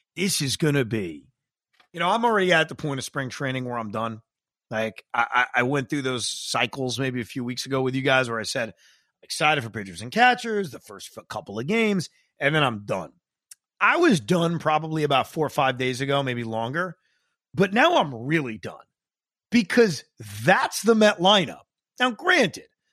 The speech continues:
Francisco Alvarez, cool to watch.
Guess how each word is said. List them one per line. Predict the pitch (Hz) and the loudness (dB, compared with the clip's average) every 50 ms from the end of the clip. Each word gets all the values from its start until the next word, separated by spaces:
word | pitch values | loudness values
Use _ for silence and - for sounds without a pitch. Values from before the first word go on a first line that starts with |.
| _ _ _ _ _ _ - | _ _ _ _ _ _ -2
Francisco | - 170 147 - - 180 156 - - 175 156 156 | -2 0 0 0 0 -2 -2 0 0 2 4 6
Alvarez, | 180 208 220 220 190 214 214 214 214 208 202 202 196 160 - - _ _ _ _ | 8 8 6 6 4 4 4 6 8 8 6 6 4 0 -4 -8 _ _ _ _
cool | - - 185 185 170 156 | -6 0 0 2 2 0
to | 175 147 | -2 -4
watch. | 113 101 87 - - - - - - | -4 -6 -8 -10 -14 -18 -18 -18 -20